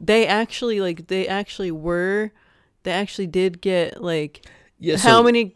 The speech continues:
Speaker 1: how many people actually slept with these women?
Speaker 2: Yeah,
Speaker 1: Was,
Speaker 2: so th-,
Speaker 1: like, the
Speaker 2: this,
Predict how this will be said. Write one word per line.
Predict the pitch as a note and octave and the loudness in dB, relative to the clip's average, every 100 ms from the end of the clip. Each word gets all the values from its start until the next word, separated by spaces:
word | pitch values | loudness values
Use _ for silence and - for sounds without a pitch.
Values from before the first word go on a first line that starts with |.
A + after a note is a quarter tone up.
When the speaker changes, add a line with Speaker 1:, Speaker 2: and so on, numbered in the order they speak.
| - | -8
Speaker 1:
how | G3+ A3 | -4 -2
many | A3 G#3 | -2 0
people | G#3+ G3+ F#3+ | -2 0 -4
actually | F#3 - F#3 E3+ | -4 -6 -8 -8
slept | - G#3+ - | -6 -6 -4
with | G#3+ | -8
these | A3 G#3+ F#3+ | -6 -10 -6
women? | G#3 G#3 G#3 | -6 -4 0
Speaker 2:
Yeah, | A#2+ | 0
Speaker 1:
Was, | - | 0
Speaker 2:
so | - | 0
th-, | - | 0
Speaker 1:
like, | E3+ - | 0 0
the | |
Speaker 2:
this, | - | 0